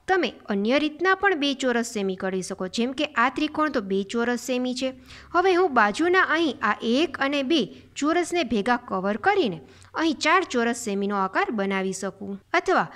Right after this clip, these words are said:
હું આ બાજુના બે નહીં, પણ આ બાજુના બે ચોરસ લઈને અહીં ચાર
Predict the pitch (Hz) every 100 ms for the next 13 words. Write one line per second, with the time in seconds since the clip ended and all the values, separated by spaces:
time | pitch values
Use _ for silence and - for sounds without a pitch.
0 | - - 311 - 262 320 320 320 349 349
1 | 311 311 349 370 330 202 - 262 - 269
2 | 370 349 339 349 330 285 240 226 208 196
3 | 202 - 226 359 240 175 - - - 320
4 | 202 185 - 285